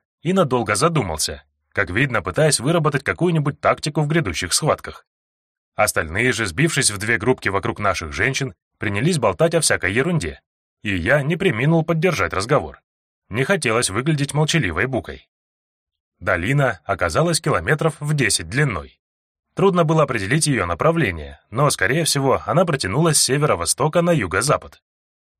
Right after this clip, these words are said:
Ручей выписывал затейливые кренделя по каменистому дну, а склоны расходящихся гор постепенно начали покрывать перелески.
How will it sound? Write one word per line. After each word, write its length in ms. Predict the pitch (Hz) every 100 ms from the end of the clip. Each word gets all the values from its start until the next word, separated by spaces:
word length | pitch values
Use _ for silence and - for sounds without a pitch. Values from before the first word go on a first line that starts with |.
| _
Ручей 440 | 95 98 87 123 131
выписывал 520 | 98 120 165 156 147
затейливые 560 | 113 127 131 110 98 98
кренделя 520 | 98 87 82 98 139
по 80 | 117
каменистому 600 | 110 107 110 - 85 73
дну, 360 | 73 110 135 _ _ _
а 140 | 92
склоны 380 | - - 147 165
расходящихся 720 | 139 - 120 147 147 92 87
гор 260 | 76 110 151
постепенно 560 | - - - 156 175 135
начали 340 | 117 - 147
покрывать 480 | 139 - 120 76 -
перелески. 600 | 101 127 101 - -